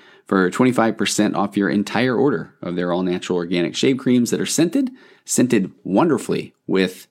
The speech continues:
essential oils. Today, I think I used, um, one of my old favorites, Rangoon. Uh, so my, my head shiny and, uh, smells wonderful today.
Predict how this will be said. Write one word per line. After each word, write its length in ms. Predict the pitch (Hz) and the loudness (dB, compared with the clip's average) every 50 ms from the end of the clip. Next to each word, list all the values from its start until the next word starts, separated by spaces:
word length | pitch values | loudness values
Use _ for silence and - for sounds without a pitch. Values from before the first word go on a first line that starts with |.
| - | -10
essential 420 | - 90 - - 92 92 - 87 - | -8 -4 -2 -2 -2 -2 -2 -2 0
oils. 260 | 107 101 82 76 - | 0 0 -2 -2 -6
Today, 320 | - - 101 101 101 90 | -2 0 2 4 4 4
I 40 | 90 | 2
think 200 | 92 - 92 - | 0 -2 -2 0
I 40 | 87 | 0
used, 460 | 82 90 87 92 92 90 90 - - 101 | 0 0 2 0 0 0 -2 -6 -8 -6
um, 280 | 95 87 87 87 85 - - - - - - _ | -4 -2 -2 -2 -4 -6 -12 -20 -20 -20 -12 _
one 120 | - 101 113 | 0 2 2
of 20 | |
my 60 | 123 | 4
old 140 | 127 123 123 | 2 2 2
favorites, 360 | 127 117 120 120 127 123 - | 2 2 2 2 -2 -4 -2
Rangoon. 800 | - 95 98 104 107 107 101 95 98 104 110 117 123 139 135 131 _ - | -2 0 2 2 2 2 2 2 2 2 2 2 0 -2 -4 -8 _ -8
Uh, 240 | 92 90 87 87 | -6 -4 -4 -4
so 300 | 85 - - 92 85 90 | -4 -6 -6 -4 -4 -2
my, 180 | 90 87 82 85 | -2 -4 -4 -4
my 180 | 78 85 92 85 | -4 -4 -4 -2
head 280 | 107 104 110 110 98 | 0 0 0 0 -2
shiny 420 | - - 98 101 104 113 123 127 - - - - - _ _ - - | -2 -2 -2 0 0 0 0 -2 -4 -12 -20 -20 -20 _ _ -4 -2
and, 260 | 87 82 78 78 80 | -2 -2 -2 -2 -4
uh, 140 | 78 80 87 | -6 -6 -6
smells 400 | - - 98 98 104 104 98 - | -4 -2 0 2 2 0 -2 -2
wonderful 520 | 85 95 120 151 180 170 139 - 107 90 | -2 0 2 2 4 2 2 2 0 0
today. 400 | - - 101 92 85 67 - - | 2 2 2 2 2 0 -2 -6